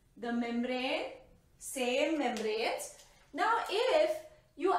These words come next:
actually see all these stages, you would realize that this size is pretty much same. But the cell size is becoming smaller and smaller. That means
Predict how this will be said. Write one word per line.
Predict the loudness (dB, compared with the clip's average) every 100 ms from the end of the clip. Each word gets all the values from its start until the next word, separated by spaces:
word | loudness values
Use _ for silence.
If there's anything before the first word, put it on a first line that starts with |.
| 2
actually | 2 0 -2 0 2 2
see | 0 -2 -2 0 2
all | 2 4 6 6 4
these | 0 -4 -4 -6 -10 -12
stages, | -10 -10 0 2 2 0 -2 -2 -2 -2 -6 -16 -6
you | -2 0
would | 0 0
realize | 0 4 4 4 2 0 -2 -4 -10 -20 -12
that | 4 6 6 0
this | 0 2 0
size | 0 0 -2 -2
is | -2 -2 -6
pretty | -10 -6 -2
much | 0 0 -2
same. | -4 -2 -2 -2 -6 -14 -20 -20 _ _ _ _
But | 4 6 6 0 -6 -16 -4
the | 2 2
cell | 0 -2 2 2 2 0
size | 0 0 -2 -6 -6
is | -6 -8 -8 -10
becoming | -6 -4 -2 -2
smaller | -2 -4 -4 -2 0 0 0 0
and | -2 -2
smaller. | -4 -4 -4 -2 -2 -6 -12 -20 -20 _ _ -2
That | 2 2 0
means | 0 2 0 -6